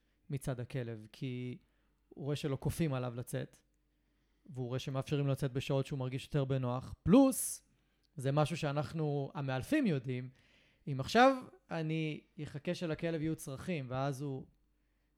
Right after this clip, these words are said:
יבקש ממני לצאת ויעשה צרכים בחוץ בזמן שהוא רוצה, הוא יחווה כזו הקלה פיזית,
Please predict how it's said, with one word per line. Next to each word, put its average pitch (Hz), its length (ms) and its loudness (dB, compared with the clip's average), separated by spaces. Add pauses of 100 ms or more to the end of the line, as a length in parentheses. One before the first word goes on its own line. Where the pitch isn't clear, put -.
(240)
יבקש 143 400 0
ממני 143 200 0
לצאת 160 460 2
ויעשה 131 340 0
צרכים 170 420 2
בחוץ 190 440 4
בזמן 139 360 -4
שהוא 139 240 -4
רוצה, 196 340 -2
הוא 151 120 -4
יחווה 139 260 -2
כזו 151 320 -2
הקלה 147 340 -2
פיזית, 135 540 -4